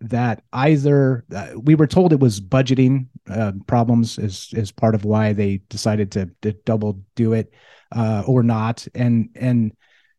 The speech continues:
and they said that they're gonna have a new, a new craft to launch in the next, I don't know,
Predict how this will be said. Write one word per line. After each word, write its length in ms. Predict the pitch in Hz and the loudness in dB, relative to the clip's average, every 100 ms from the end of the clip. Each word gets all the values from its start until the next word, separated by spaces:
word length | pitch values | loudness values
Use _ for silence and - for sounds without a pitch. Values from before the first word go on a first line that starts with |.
| _ - | _ -4
and 180 | 135 139 | 0 0
they 200 | 117 139 | 2 2
said 200 | - 135 | 4 2
that 100 | 123 | 2
they're 80 | 120 | 2
gonna 140 | 120 | 2
have 140 | 123 | 2
a 40 | 117 | 4
new, 300 | 123 120 120 | 6 6 4
a 100 | 117 | 2
new 160 | 120 | 2
craft 420 | 120 120 117 113 - | 2 0 0 0 -2
to 60 | |
launch 460 | 113 117 117 113 - | 0 2 0 0 -2
in 80 | 104 | -2
the 80 | 107 | 0
next, 520 | 113 - - - - - | -2 -4 -14 -18 -18 -6
I 60 | |
don't 200 | 117 101 | -4 -2
know, 100 | 104 | -4